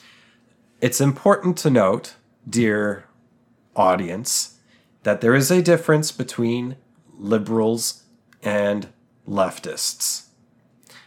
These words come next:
Um, I understand that in the United States, there is confusion over the idea of, you know, l-, people think they, they label liberals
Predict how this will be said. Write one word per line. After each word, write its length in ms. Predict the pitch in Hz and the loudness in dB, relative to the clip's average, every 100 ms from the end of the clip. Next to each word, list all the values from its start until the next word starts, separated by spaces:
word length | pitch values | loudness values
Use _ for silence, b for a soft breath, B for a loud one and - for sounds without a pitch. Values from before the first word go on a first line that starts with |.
| B 92 | B -6
Um, 420 | 101 98 92 92 - | -2 0 -2 -6 -8
I 260 | 90 90 | -8 -8
understand 880 | 92 101 101 92 - 117 110 117 110 | -6 -6 -6 -4 -4 0 2 2 0
that 200 | 98 95 | -2 -4
in 140 | 92 | -4
the 80 | 90 | -6
United 420 | 87 90 92 85 | -8 -8 -8 -8
States, 640 | - - 131 135 131 - B B B B | -6 0 2 2 0 -8 B B B B
there 160 | 107 104 | -4 -4
is 140 | - | -6
confusion 1120 | - 104 - 117 131 165 131 120 113 131 139 _ - | -10 -12 -2 4 8 8 6 4 4 0 -6 _ 0
over 320 | 104 113 113 | 2 4 4
the 180 | 107 107 | 2 0
idea 720 | 101 95 104 101 101 107 - - _ - | 0 0 -2 0 0 -2 -6 -20 _ -4
of, 420 | 101 98 92 - _ b b b b b b | 0 0 0 -8 _ b b b b b b
you 140 | - 113 | -4 -2
know, 340 | 92 92 85 _ _ _ _ | 0 -4 -8 _ _ _ _
l-, 480 | 170 160 135 123 110 - | -8 0 0 0 -8 -6
people 320 | 147 139 135 | -2 0 0
think 420 | - 127 117 - - - | 2 0 0 -4 -18 -12
they, 300 | 117 113 113 | -2 2 2
they 440 | 117 117 110 110 110 | 0 0 0 0 -6
label 600 | 113 117 120 120 120 110 | -4 2 4 4 2 0
liberals 640 | 101 110 101 107 95 82 | 2 2 2 0 -2 -6